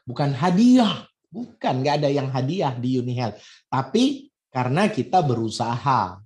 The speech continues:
jadi kita dapat, gitu ya. Jadi bisnis farmasi itu bisa mendapatkan mobil? Bisa. Bisa menghasilkan uang? Uh, bisa banget. Ya. Bisa jalan-jalan ke luar negeri? Sangat bisa.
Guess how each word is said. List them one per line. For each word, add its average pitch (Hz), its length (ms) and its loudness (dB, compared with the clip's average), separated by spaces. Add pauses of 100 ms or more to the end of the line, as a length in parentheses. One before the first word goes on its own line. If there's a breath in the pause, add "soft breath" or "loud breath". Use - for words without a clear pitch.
jadi - 160 -12
kita 131 240 -2
dapat, 120 560 0 (160)
gitu 127 240 -2
ya. 123 240 0 (380 loud breath)
Jadi 220 160 2
bisnis 165 400 0
farmasi 147 480 0
itu 233 80 -4
bisa 160 400 -2
mendapatkan 127 480 -4
mobil? 131 320 -4
Bisa. 117 400 -8 (640)
Bisa 123 240 -4
menghasilkan 117 640 -2
uang? 120 320 -2
Uh, 123 80 -6
bisa 92 320 -6
banget. 123 480 -2 (240)
Ya. 110 240 -6 (240 loud breath)
Bisa 135 240 -2
jalan-jalan 131 720 2
ke 123 80 -4
luar 131 160 2
negeri? 127 400 -4
Sangat 120 560 -4
bisa. 104 560 -4